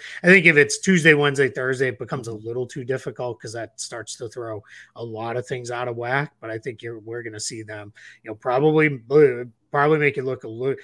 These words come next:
Speaker 1: if it's a Saturday or Sunday, it'll probably be a good full day of football for them, 'cause you're also clear of college football by that
Speaker 2: Yeah.
Speaker 1: point. The regular season's over for them.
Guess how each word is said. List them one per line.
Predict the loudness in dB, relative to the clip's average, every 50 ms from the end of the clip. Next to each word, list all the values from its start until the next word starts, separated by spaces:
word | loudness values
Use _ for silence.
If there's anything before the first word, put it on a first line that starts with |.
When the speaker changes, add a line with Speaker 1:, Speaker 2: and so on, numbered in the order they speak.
| -18 -18 -10 -6
Speaker 1:
if | -2 2 2
it's | 2 2 0
a | -6 -6 -6
Saturday | -6 -2 2 2 4 6 6 6 6
or | 4 2 0
Sunday, | -2 -6 -4 -2 0 2 2
it'll | 0 0 -4
probably | -8 -10 -8 -4 -4 -4
be | -4 -4 -6 -6
a | -6
good | -8 -12 -12 -12 -14
full | -18 -20 -18 -14 -14 -12 -10
day | -6 -4 -2 -2
of | -2 -4
football | -6 -12 -12 _ -12 -12 -10 -10
for | -10 -8 -8
them, | -6 -6 -8 -8 -10 -14 -20 -20 -20 _
'cause | -14 -8 -4
you're | -2 -2 0
also | -2 -4 -6 -10 -14
clear | -14 _ -14 -12 -10 -8 -8 -10
of | -10 -12 _
college | -16 -16 -14 -14 -14 -14 -14
football | -12 -14 -14 -12 -10 -10 -8 -6
by | -6 -6 -6
that | -6 -8 -8 -8 -8
Speaker 2:
Yeah. | -8 -8
Speaker 1:
point. | -8 -10 -12 -12 _
The | -16 -20
regular | -18 -18 -18 -16 -14 -14
season's | -12 -14 -14 -14 -14 -14 -14 -10 -10
over | -10 -10 -10 -12 -14
for | -14 -16 -18 -16
them. | -14 -10 -8 -8 -8